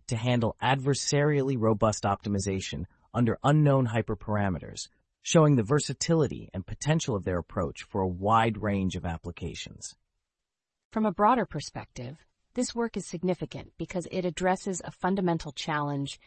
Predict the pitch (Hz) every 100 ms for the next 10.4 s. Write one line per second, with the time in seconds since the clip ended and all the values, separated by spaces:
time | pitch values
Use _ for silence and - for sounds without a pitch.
0 | _ _ - 170 160 160 156 156 139 127
1 | 135 131 135 131 - 131 135 _ _ _
2 | _ _ _ 214 226 202 170 - 185 208
3 | - 160 156 147 147 143 - 156 151 -
4 | 156 151 151 165 156 151 147 143 - 175
5 | 160 - 156 143 - 147 - 175 - 160
6 | 156 - 151 165 160 151 147 - 127 175
7 | 160 147 131 139 175 - 151 139 - _
8 | _ _ 202 202 196 - 170 - 156 139
9 | 135 175 170 151 - 135 131 131 127 143
10 | - - 139